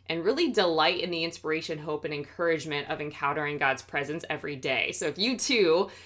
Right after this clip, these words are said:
want to find out just how much God's vibes matter and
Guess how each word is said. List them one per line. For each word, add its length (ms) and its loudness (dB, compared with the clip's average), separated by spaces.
want 240 4
to 80 -4
find 260 2
out 300 6
just 300 -2
how 140 0
much 300 -2
God's 280 0
vibes 300 -2
matter 420 2
and 360 0